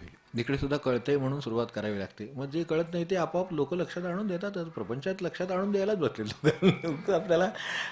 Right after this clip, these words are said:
अनुभव द्यायलाच बसलेत की काय कळत नाही. <clears throat> हे सांगायला लोक आहेतच. तिकडंच कोण नाही आहे.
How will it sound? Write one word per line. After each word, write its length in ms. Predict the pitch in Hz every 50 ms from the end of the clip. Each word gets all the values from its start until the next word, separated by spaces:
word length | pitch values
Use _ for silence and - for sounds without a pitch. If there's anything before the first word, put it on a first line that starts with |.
| -
अनुभव 320 | - 127 139 147 156 175 185
द्यायलाच 320 | 180 180 180 180 185 185
बसलेत 300 | 160 156 147 - - 151 135
की 80 | 165 160
काय 200 | - 147 135 131
कळत 200 | 139 131 123 120 107 -
नाही. 100 | 104 90 - - - - - - - -
<clears throat> 240 | - - - - -
हे 280 | - - 107 135 175
सांगायला 320 | 175 - 185 190 190 196 190
लोक 220 | 185 175 180 190
आहेतच. 440 | 175 156 156 151 - 117 98 - - - - - - -
तिकडंच 380 | 165 - - 180 208 214 -
कोण 180 | - 202 196 185
नाही 280 | 175 160 139 120 110
आहे. 120 | 95 78